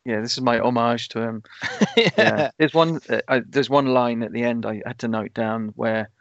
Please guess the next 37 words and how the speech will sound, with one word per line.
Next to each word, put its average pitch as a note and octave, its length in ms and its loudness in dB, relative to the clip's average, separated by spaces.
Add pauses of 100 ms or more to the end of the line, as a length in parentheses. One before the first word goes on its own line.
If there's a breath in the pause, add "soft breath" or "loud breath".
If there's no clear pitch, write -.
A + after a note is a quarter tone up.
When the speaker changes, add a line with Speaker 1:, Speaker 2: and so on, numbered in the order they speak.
(420)
Speaker 1:
she - 200 -6
says, A2+ 600 -2
she - 180 -8
says A2+ 260 0
to - 100 -14
the A2+ 60 -8
bad A2 300 -2
guy, G#2+ 300 -4
"The B2+ 80 0
next C3 260 0
time C3 180 -2
I C3 60 0
put - 220 -2
a - 40 -2
bullet A#2+ 300 2
in A#2 140 -2
you, A2 320 -4 (260)
it A2+ 180 -4
will A#2 120 -6
be A2+ 120 -2
the A2 120 0
last." G#2 640 -8 (920)
That's, - 420 -12 (180)
that's A2 160 -12
not A#2 120 -2
a G#2+ 60 -4
very G#2+ 180 -6
good G#2 200 -10
piece G2+ 180 -12
of G2 80 -20
dialogue, A2 340 -6
that. G#2+ 180 -10 (540 soft breath)
Speaker 2:
<laughs> - 1700 -6 (720 loud breath)
It's D#3 200 -2
not D#3 140 0
the B2 100 -2
best. G2 520 -4